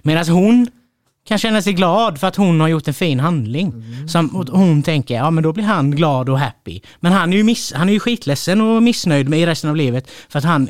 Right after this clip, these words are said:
Speaker 1: han lever kvar i, och vet att han inte fick den kvinnan han älskade. Så på det sättet så är det ju en egoistisk handling att inte
Speaker 2: Mm.
Speaker 1: välja döden
Speaker 2: Ja,
Speaker 1: ju.
Speaker 2: det, ja, det är
Speaker 1: Eller?
Speaker 2: s-, det är sant.
Speaker 1: Mm.
Speaker 2: Om man
Speaker 1: Tänker
Speaker 2: sä-,
Speaker 1: så.
Speaker 2: säger det så, ja.
Speaker 1: Ja.
Speaker 2: Ja.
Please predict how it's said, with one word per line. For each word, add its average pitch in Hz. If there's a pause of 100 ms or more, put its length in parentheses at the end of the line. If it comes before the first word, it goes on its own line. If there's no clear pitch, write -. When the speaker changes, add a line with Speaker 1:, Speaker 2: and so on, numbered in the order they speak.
(100)
Speaker 1:
han 165
lever 160
kvar 139
i, 156
och 156
vet 175
att 135
han 151
inte 160
fick 156
den 151
kvinnan 143
han 135
älskade. 131 (560)
Så -
på 160
det 170
sättet 190
så 180
är 147
det 127
ju 139
en 139
egoistisk 135
handling 165
att 113
inte 123
Speaker 2:
Mm. -
Speaker 1:
välja 135
döden 143
Speaker 2:
Ja, 156
Speaker 1:
ju. 180
Speaker 2:
det, 185
ja, 151
det 156
är 131
Speaker 1:
Eller? 156
Speaker 2:
s-, 233
det 123
är 135
sant. 117
Speaker 1:
Mm. 147 (260)
Speaker 2:
Om 123
man 123 (320)
Speaker 1:
Tänker 147
Speaker 2:
sä-, 139
Speaker 1:
så. 135
Speaker 2:
säger 120
det 135
så, 139
ja. 165
Speaker 1:
Ja. 87
Speaker 2:
Ja. 147